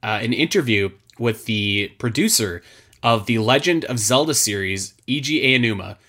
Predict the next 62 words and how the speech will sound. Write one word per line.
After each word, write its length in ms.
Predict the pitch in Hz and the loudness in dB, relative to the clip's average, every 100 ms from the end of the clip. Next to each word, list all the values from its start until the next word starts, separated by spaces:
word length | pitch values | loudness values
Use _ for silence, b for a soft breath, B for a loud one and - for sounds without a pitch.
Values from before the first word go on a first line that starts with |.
| b b b _ | b b b _
And, 480 | 117 110 104 101 104 | 0 2 0 -2 -2
uh, 460 | 98 98 95 95 | 0 0 0 -2
I 60 | - | -6
think 220 | - 196 | -8 -4
it 20 | |
was 80 | 254 | -2
I 180 | 117 131 | 2 0
G 200 | 117 110 | 2 0
N. 120 | 92 95 | -2 -2
I 160 | 147 | -2
G 160 | 170 175 | 0 -2
N 100 | 156 | 0
asked 340 | 120 135 - - | 0 0 -2 -2
Aonuma 520 | 127 120 107 95 87 _ _ _ | 0 0 -2 -4 -8 _ _ _
if 240 | 120 120 | -4 -4
they 300 | - 117 117 | 0 2 4
were 200 | 120 120 | 2 -2
going 280 | 113 104 101 | -4 -6 -6
to 140 | 95 104 | -8 -12
produce 500 | - 95 95 - - | -10 -10 -8 -8 -4
any 220 | 110 113 110 | -2 0 -2
D 200 | 110 113 | 2 2
L 160 | 135 | 2
C 440 | 127 - 95 98 b b b | 0 -2 -2 -4 b b b
for 160 | - 120 | -8 -6
Tears 320 | - 95 90 | -4 -4 -2
of 80 | 110 | -4
the 60 | |
Kingdom. 420 | 127 247 135 85 b b b b - | 0 2 2 -2 b b b b -2
And 240 | 131 131 | 0 0
he 100 | 202 | 0
said 240 | 247 226 | 2 0
no. 340 | 165 185 98 - _ _ _ _ _ | 2 0 0 -8 _ _ _ _ _
And, 300 | 160 170 165 | 2 4 4
and, 320 | 175 170 143 - | 2 2 -2 -10
you 140 | 170 | 0
know, 180 | 180 151 | 2 2
take 320 | - 208 214 | 0 0 0
that 180 | 208 196 | 4 2
with 140 | 190 185 | 2 -2
a 40 | |
grain 240 | 135 151 | 2 2
of 80 | 147 | 4
salt, 320 | - 127 113 | 2 0 0
'cause 180 | - 127 | -2 -4
he 120 | 135 | -2
said 320 | 127 - 170 147 | -2 2 2 4
no 280 | 143 135 | 4 4
about 200 | 123 120 | 4 2
some 140 | - 117 | 0 0
other 180 | 117 117 | 0 0
things 280 | 123 113 | -2 -2
before 420 | 107 107 113 110 104 | -4 -6 -2 0 0
that 160 | 104 | 0
ended 240 | 101 104 110 | -2 -2 -6
up 120 | - | -4
happening, 460 | 107 95 101 98 | -4 -4 -6 -8
like 160 | 95 90 | -8 -8
Skyward 380 | - 110 110 104 | -2 0 0 -4
Sword 220 | 104 95 | -6 -6
H 200 | 95 - | -6 -2
D, 280 | 127 123 | 0 0